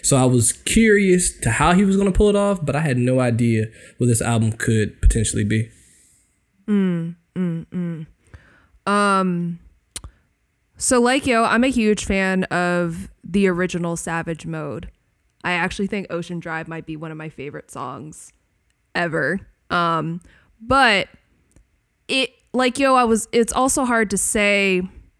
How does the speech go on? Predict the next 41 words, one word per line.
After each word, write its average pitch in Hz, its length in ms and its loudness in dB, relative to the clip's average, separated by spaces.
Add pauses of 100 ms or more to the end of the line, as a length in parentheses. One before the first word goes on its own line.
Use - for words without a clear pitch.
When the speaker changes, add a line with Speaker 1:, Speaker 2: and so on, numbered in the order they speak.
(680)
Speaker 2:
just, 220 200 0
like, 190 200 -2
how 208 280 0
they 208 140 0
were 196 140 0
gonna 175 180 -4
do 214 480 -4
the 254 140 -8
sequel 311 480 -10
to 277 180 -12
begin 214 400 -10
with. 294 380 -12 (420)
Um, 185 720 0 (1160)
because 233 260 -2
first, 226 300 -2
I, 196 280 -2
I 214 80 0
really 214 280 0
like 196 200 0
the 185 120 -2
original. 180 300 -2
I 127 80 -2
even 233 240 0
wrote 202 180 -2
about 175 240 -6
it 165 120 -10
for 185 300 -4
N 180 140 -6
P 185 160 -4
R's 170 260 -4
Southern 175 320 -4
Hip 175 140 -6
Hop 156 180 -4
Canon 294 260 0
Project. 170 360 0
That's 185 160 -6
how 202 80 -6
much 165 180 -10
I 160 60 -12
like 170 260 -10
it. 143 180 -12